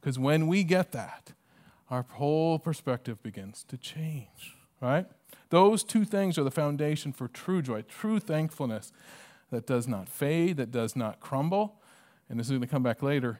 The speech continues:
It can't be taken from you. Amen, right? And Paul had that for real. He, in fact, he was so filled with joy, so thankful, he wrote this letter that we're reading to the Philippians.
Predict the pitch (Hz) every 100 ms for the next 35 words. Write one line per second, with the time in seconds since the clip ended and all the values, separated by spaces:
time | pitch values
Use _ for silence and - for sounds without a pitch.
0 | - 131 - - 135 - 143 131 - 131
1 | 117 123 120 - - 135 139 113 - _
2 | _ _ _ _ _ _ - - _ _
3 | - 139 147 117 123 147 202 196 - -
4 | - 156 139 - - 190 220 170 170 160
5 | 156 135 147 156 131 135 151 196 160 -
6 | 196 165 - - 220 220 220 202 175 147
7 | 135 139 123 - 196 208 202 143 143 139
8 | 139 - - - - - 214 190 180 180
9 | 170 156 165 180 190 139 127 131 135 170
10 | 175 139 - - - - 202 180 - 175
11 | 180 151 101 95